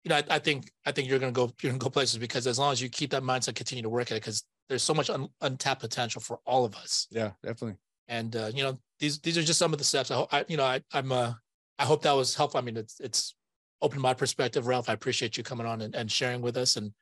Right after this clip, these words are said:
Speaker 1: you know, I'm looking forward to continue to, to talk to you. I wanna help you with annuities, you know, so
Speaker 2: Cool.
Speaker 1: we,
Speaker 2: I'm
Speaker 1: we can get,
Speaker 2: down.
Speaker 1: we can get some
Speaker 2: Cool.
Speaker 1: more stuff going. And, uh, you know, if, uh,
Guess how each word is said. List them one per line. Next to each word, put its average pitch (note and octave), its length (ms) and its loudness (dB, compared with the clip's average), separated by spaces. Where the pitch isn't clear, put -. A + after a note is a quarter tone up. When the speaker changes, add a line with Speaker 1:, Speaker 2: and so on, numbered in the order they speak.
Speaker 1:
you D#3 60 2
know, D3+ 60 4
I'm D3 60 0
looking C#3+ 200 6
forward C#3+ 260 4
to C3+ 100 2
continue D3 300 -2
to, C#3 220 2
to D3 100 2
talk C#3 240 2
to C#3+ 80 0
you. A#2+ 200 0
I - 80 0
wanna B2+ 160 2
help C#3 140 2
you C#3 80 0
with B2 120 2
annuities, C#3 500 0
you C3 60 -8
know, A#2+ 80 -4
so B2 120 2
Speaker 2:
Cool. E3 120 6
Speaker 1:
we, A2+ 100 -8
Speaker 2:
I'm C3 80 -10
Speaker 1:
we B2 80 0
can C#3 80 2
get, D#3+ 60 4
Speaker 2:
down. C3 100 0
Speaker 1:
we C#3+ 80 -2
can B2+ 100 -6
get B2+ 120 0
some C3+ 100 -2
Speaker 2:
Cool. C3+ 60 2
Speaker 1:
more B2+ 80 2
stuff B2+ 240 0
going. C3+ 320 -2
And, C3 220 -2
uh, B2 260 4
you D#3+ 80 0
know, D3+ 180 2
if, D3 180 -2
uh, C#3 220 4